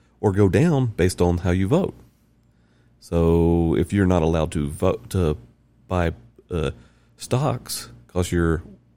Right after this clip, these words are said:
working for the people, then maybe you'll do, you'll be held accountable and you'll vote for the things that actually are good for the people and not for a corporation.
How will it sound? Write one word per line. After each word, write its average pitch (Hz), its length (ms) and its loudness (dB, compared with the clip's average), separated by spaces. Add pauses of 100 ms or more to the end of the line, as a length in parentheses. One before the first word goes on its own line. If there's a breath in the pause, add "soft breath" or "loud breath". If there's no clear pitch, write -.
(200)
working 98 320 0
for 98 180 0
the 69 100 -2
people, - 460 -2 (1800)
then 90 580 2 (1900)
maybe 95 220 0
you'll 87 160 2
do, 87 420 -2 (260)
you'll 95 120 0
be 80 200 0
held 80 260 -2
accountable 92 580 -4 (400 soft breath)
and 92 120 -2
you'll 82 120 2
vote 80 260 -2
for 85 140 -4
the 82 160 -2
things 80 240 -4
that - 160 -4
actually 85 320 -6
are 76 80 -4
good 104 260 -2
for - 360 -16
the - 80 -16
people - 440 -10 (600 soft breath)
and 82 100 -2
not 85 220 0
for 73 380 -4
a - 40 -12
corporation. - 600 -2